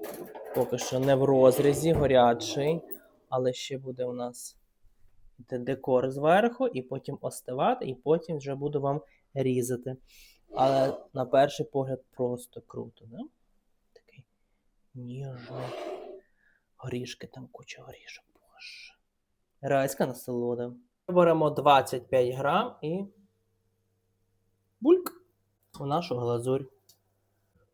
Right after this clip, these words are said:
І чекаємо, поки наше масличко гарненько з нашим шоколадом, верніше, з какао,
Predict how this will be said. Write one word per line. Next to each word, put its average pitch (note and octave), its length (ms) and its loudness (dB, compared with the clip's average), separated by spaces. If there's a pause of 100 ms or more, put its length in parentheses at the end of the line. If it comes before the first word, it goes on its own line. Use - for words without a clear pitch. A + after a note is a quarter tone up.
(120)
І C#4+ 120 -4
чекаємо, F#3+ 580 -2
поки E3 320 -2
наше D3+ 360 -4
масличко B3+ 840 -2
гарненько G#3+ 840 -6
з E3 60 -14
нашим D3+ 340 -10
шоколадом, G#3+ 880 -6 (840)
верніше, D3 420 -2
з C3+ 60 -12
какао, D3+ 560 -4